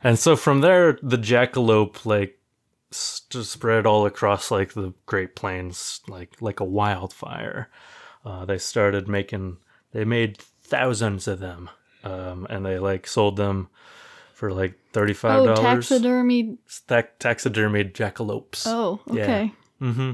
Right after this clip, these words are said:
Speaker 2: Everyone wanted one. Did people know they were fake?
Speaker 1: Uh, I mean, yeah. People,
Speaker 2: Okay.
Speaker 1: people, people knew they were fake, but, you know, part of, part of the fun of it is, like, convin-, trying to convince people they're real
Speaker 2: Okay.
Speaker 1: and stuff. No, like, the whole, like,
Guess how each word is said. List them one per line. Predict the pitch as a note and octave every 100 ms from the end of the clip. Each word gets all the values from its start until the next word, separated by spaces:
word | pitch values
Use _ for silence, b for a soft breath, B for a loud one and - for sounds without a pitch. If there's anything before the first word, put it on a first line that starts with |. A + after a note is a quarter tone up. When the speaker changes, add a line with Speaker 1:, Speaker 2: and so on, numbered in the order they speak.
| -
Speaker 2:
Everyone | A#3 A#3+ A#3+ A#3
wanted | A#3+ B3+ A3+
one. | G#3+
Did | A3 A#3+
people | C#4+ D4 C#4
know | G#3 C4
they | F4+
were | F#4+ F#4
fake? | E4+ G4 G#4+ - B B B B B B _
Speaker 1:
Uh, | D3 C#3+ - - _ D#3+
I |
mean, | C#3+ C#3
yeah. | G#2+ G#2+ - _ - C#4
People, | A#2+ A#3
Speaker 2:
Okay. | A3+
Speaker 1:
people, | D#3 D3 A#2+ - -
people | F3 C3+ C3 A2 -
knew | C3+ A#2+ A#2 A2
they | G#2
were | G2
fake, | - A2 G2 -
but, | A#2+ A2+
you | A#2+
know, | F#2+
part | A#2+ A2
of, | G2+ - -
part | G#3+
of | D#3+
the | A#2+
fun | - C3 A#2
of | G#2+ G2+
it | F#2
is, | F#2+ G2
like, | F#2+ F#2 _ _ _ _ _ _
convin-, | - G#2 G2 F#2 -
trying | B2 G2+
to |
convince | F2+ G#2 F#2+ F#2
people | - G2 F#2+
they're | F#2+ F2+
real | F2+ F2+ F2+ - B B B B
Speaker 2:
Okay. | - G#3
Speaker 1:
and |
stuff. | G3+ G2 F#2 - -
No, | A2+ G2 F#2+
like, | G2 G2
the | B2
whole, | G#2+ A#2 G#2+ G2
like, | G#2 F#2+